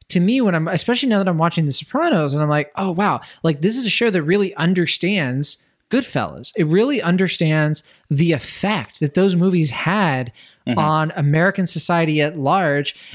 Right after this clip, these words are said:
Speaker 1: And also, like, in addition to that specifically, like, Italian Americans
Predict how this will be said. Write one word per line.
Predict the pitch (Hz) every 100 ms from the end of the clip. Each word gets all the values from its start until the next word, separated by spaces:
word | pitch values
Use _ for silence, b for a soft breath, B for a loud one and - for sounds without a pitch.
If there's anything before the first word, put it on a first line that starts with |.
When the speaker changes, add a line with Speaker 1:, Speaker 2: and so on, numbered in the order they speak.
| B
Speaker 1:
And | 185 190
also, | 165 202 277 - - 131 117
like, | 160 -
in | 202
addition | 226 175 165 247 - 220
to | 156
that | 139 135
specifically, | - 151 - 226 208 156
like, | 147 147
Italian | 160 - 151 170 196
Americans | 202 277 349 - 101 -